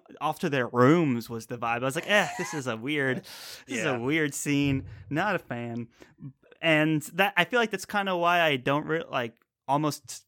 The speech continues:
Speaker 1: forgot to talk about Fael, because she so falls into this thing we got so
Speaker 2: Oh,
Speaker 1: many
Speaker 2: yeah.
Speaker 1: times in this book of just the, I hate to say this, like, the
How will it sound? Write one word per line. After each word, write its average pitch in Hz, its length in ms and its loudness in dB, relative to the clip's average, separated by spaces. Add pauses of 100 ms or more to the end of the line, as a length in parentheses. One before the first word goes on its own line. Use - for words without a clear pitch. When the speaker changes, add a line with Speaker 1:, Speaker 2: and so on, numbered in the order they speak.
(140)
Speaker 1:
forgot 143 380 4
to 147 60 -6
talk 143 300 2
about 139 320 2
Fael, 147 340 2
because 139 280 -6
she - 140 -12
so 160 400 0
falls 139 400 -2
into 143 320 -6
this 113 200 -8
thing 143 240 -4
we 123 100 -4
got 117 240 -6
so 147 220 -4
Speaker 2:
Oh, - 20 0
Speaker 1:
many 139 200 0
Speaker 2:
yeah. - 20 0
Speaker 1:
times 127 440 -2
in 127 80 -4
this 120 160 -6
book 123 320 -6
of 113 160 -8
just - 220 -14
the, 117 100 -8 (560)
I 120 120 -10
hate 131 180 -6
to 131 60 -8
say 127 180 -4
this, 113 160 -6
like, 117 140 -10
the 110 160 -12